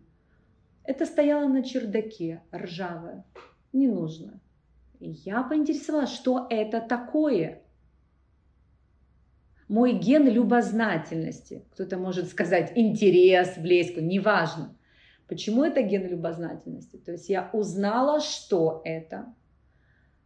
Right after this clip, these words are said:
Для меня это важно и значимо. Я попросила, чтобы это там ржавчину сняли, покрасили, сделали там в лаке. И когда я закончила работу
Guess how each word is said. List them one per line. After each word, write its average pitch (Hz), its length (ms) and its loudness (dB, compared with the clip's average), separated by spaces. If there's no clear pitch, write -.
Для 165 140 -4
меня 185 340 0
это 294 260 4
важно 247 500 4
и 277 40 0
значимо. 175 840 -6
Я 180 140 -4
попросила, 214 680 0
чтобы 226 300 -2
это 220 320 0
там 190 300 -4
ржавчину 214 680 0
сняли, 165 800 -6
покрасили, 202 1300 -2
сделали 190 600 2
там 233 360 2
в 180 140 -4
лаке. 196 760 0
И 214 140 -2
когда 226 540 2
я 180 640 -2
закончила 175 800 -4
работу 165 720 -2